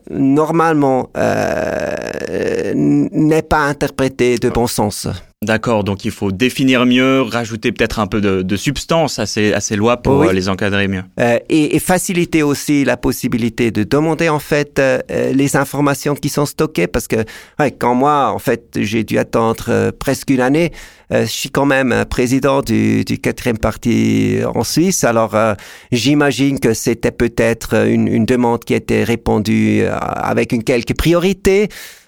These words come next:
Speaker 1: Alors, ça veut dire que d'autres personnes, euh, ils
Speaker 2: Attendent
Speaker 1: attendent,
Speaker 2: encore plus
Speaker 1: euh,
Speaker 2: longtemps.
Speaker 1: deux, deux ans, trois ans. Alors, ça, ça peut pas être le cas. On, d'ailleurs, on a, on a massivement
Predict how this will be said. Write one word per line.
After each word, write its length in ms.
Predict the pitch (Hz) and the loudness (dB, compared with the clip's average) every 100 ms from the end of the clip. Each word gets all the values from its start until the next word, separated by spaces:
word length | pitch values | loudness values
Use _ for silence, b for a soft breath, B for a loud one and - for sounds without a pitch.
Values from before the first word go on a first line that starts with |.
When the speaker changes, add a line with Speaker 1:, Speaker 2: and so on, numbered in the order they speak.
| - | -2
Speaker 1:
Alors, 300 | 131 127 117 | 2 2 2
ça 140 | - | 0
veut 80 | 127 | 0
dire 180 | 120 123 | 0 0
que 180 | 120 110 | 0 2
d'autres 280 | 123 131 - | 0 -2 -2
personnes, 540 | 123 - 131 120 113 | -4 0 0 2 2
euh, 120 | 107 | 0
ils 160 | 110 107 | 0 0
Speaker 2:
Attendent 180 | 113 107 | 0 2
Speaker 1:
attendent, 160 | 113 113 | 4 4
Speaker 2:
encore 120 | - | 4
plus 80 | 117 | 4
Speaker 1:
euh, 120 | 113 | 4
Speaker 2:
longtemps. 180 | 113 143 156 | 4 4 4
Speaker 1:
deux, 320 | 151 151 143 | 6 4 2
deux 240 | 165 180 | 2 2
ans, 200 | 202 202 | 2 0
trois 280 | - 143 143 | 0 0 2
ans. 140 | 180 | 2
Alors, 220 | 147 117 101 B B | 2 0 -4 B B
ça, 320 | - - 127 147 | -6 -2 0 0
ça 160 | 143 | -2
peut 140 | 127 135 | -2 0
pas 180 | 127 | 0
être 120 | 131 156 | 0 -2
le 60 | |
cas. 260 | 165 247 156 | -2 0 0
On, 300 | 104 - 123 | -2 -2 -4
d'ailleurs, 400 | 117 135 135 120 | 0 0 2 2
on 120 | 110 | 0
a, 180 | 104 98 - | 0 -2 -2
on 160 | 143 123 | -2 0
a 180 | 113 - B B B | -2 -6 B B B
massivement 1300 | 135 170 226 226 185 - 175 147 120 135 120 104 98 | 0 2 2 0 -2 -2 0 -2 0 0 2 0 -4